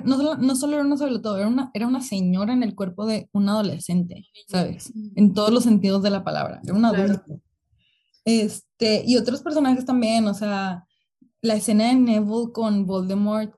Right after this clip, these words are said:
Speaker 1: o sea, cuando
Speaker 2: Ah,
Speaker 1: no,
Speaker 2: del, del sombrero.
Speaker 1: ajá, lo que es el sombrero seleccionador, eh,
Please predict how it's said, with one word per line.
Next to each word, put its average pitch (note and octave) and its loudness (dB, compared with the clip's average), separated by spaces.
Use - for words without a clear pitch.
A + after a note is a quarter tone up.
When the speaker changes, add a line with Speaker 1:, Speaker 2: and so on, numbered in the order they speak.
Speaker 1:
o - -12
sea, G#3 -6
cuando F#3+ -2
Speaker 2:
Ah, F#3+ 0
Speaker 1:
no, F3+ -4
Speaker 2:
del, G3 -6
del G3+ -8
sombrero. G3+ -10
Speaker 1:
ajá, A3 0
lo A3 2
que G#3+ -4
es F#3 -4
el G#3+ -2
sombrero A#3+ 2
seleccionador, G3+ -2
eh, F#3 -2